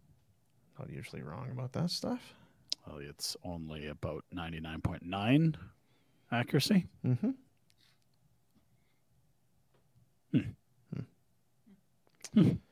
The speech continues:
Speaker 2: He's a good
Speaker 1: So
Speaker 2: guy.
Speaker 1: that's
Speaker 2: That's
Speaker 1: you
Speaker 2: good,
Speaker 1: know,
Speaker 2: good
Speaker 1: and
Speaker 2: human.
Speaker 1: we'll see. We'll talk about it next week.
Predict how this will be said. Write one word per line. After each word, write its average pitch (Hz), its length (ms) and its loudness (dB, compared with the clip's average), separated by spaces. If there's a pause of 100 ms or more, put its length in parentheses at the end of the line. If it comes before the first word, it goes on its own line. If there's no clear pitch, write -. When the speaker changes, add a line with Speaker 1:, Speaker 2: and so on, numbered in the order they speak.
(960)
Speaker 2:
He's - 80 -10
a - 40 -8
good 208 100 8
Speaker 1:
So 151 40 4
Speaker 2:
guy. 285 140 12
Speaker 1:
that's 147 140 10 (500)
Speaker 2:
That's - 120 -2
Speaker 1:
you - 40 -2
Speaker 2:
good, 196 120 10
Speaker 1:
know, 226 120 12
Speaker 2:
good 226 80 12
Speaker 1:
and 185 80 12
Speaker 2:
human. 107 220 4 (1400)
Speaker 1:
we'll 202 120 10
see. 110 200 6
We'll 110 120 4
talk 131 200 10
about 113 140 0
it 85 60 -8
next 76 220 -10
week. - 180 -14